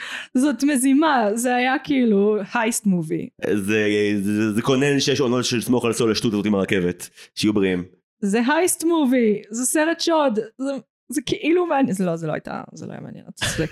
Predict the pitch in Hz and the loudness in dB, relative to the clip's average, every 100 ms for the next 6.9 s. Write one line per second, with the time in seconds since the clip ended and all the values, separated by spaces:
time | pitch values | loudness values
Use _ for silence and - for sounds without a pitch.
0 | - 127 196 208 294 262 277 220 196 - | -6 -4 -2 0 2 0 0 0 -2 0
1 | 226 196 208 190 196 208 214 - 175 185 | -2 0 -2 0 0 0 0 -2 -4 -4
2 | 180 - 190 175 170 196 185 196 190 180 | -6 -6 -6 -4 -2 -2 -2 -4 -2 0
3 | 165 185 180 165 - - - - 175 165 | 0 0 -2 -4 -10 -12 -8 -4 -4 -6
4 | 160 160 - _ - 117 120 147 135 135 | -10 -14 -18 _ -4 0 2 2 2 0
5 | 131 110 117 113 - 113 113 110 107 95 | 0 0 0 0 -2 0 2 0 0 0
6 | 107 107 107 104 98 92 90 90 | 0 0 2 2 2 2 0 -2